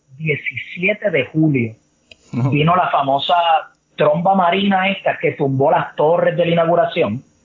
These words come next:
Speaker 2: Sí.
Speaker 1: Eh, y se formó tremendo corre y corre, y a mí me tocó cubrir e-, ese evento, que era un evento atmosférico, eh,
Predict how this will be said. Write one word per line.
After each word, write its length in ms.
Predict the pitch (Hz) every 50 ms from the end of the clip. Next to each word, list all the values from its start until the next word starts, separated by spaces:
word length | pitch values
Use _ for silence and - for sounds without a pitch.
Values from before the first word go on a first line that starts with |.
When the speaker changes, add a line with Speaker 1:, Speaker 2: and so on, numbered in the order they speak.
| _ _ _ _ _ _ _ _
Speaker 2:
Sí. 320 | _ - - 170 165 131 92
Speaker 1:
Eh, 760 | 139 143 147 143 139 135 135 131 127 127 127 127 127 - - _ _ _ _ _ _ _ -
y 120 | 170 147
se 140 | - 175 151
formó 360 | - - 151 143 139 131 123
tremendo 460 | - 208 196 165 143 143 156 170 170 175
corre 180 | 190 180 185
y 60 | 185
corre, 300 | 190 220 220 202 190 - - -
y 80 | 156
a 60 | 147
mí 100 | 143 147
me 120 | 156 175 175
tocó 500 | - 185 147 - - - - 233 220 220
cubrir 560 | - 160 139 147 170 214 240 269 - - _ _ _ _ _ _ _ _ _ _ _ _ _ _ _
e-, 300 | - 165 175 170 - - -
ese 440 | - 190 190 190 - 233 226 220 220
evento, 560 | 214 233 233 233 226 196 - 170 156 151 -
que 120 | - 156
era 100 | 143 156
un 60 | 170
evento 360 | 185 185 196 196 196 185 - 196
atmosférico, 1400 | 196 185 185 190 175 - - - - - 208 214 214 208 208 196 - - 202 190 190 190 185 180 170 - - - _ _ _ _ _ _
eh, 640 | - 160 151 151 151 151 151 147 147 147 151 - -